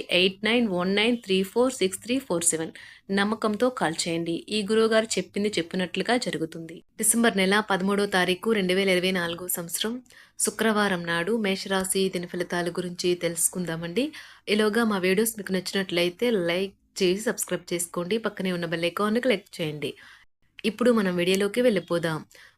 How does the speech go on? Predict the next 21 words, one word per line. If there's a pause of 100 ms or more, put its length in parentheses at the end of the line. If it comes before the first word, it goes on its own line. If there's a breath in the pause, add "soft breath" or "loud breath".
ముందుగా
మేషరాశిలో
ఉండే
నక్షత్రాలు
వచ్చి (400 loud breath)
అశ్విని
ఒకటి,
రెండు,
మూడు,
నాలుగు
పదములు,
భరణి
ఒకటి,
రెండు,
మూడు,
నాలుగు
పదములు,
కృత్తిక
ఒకటో
పదము
ఉంటాయి.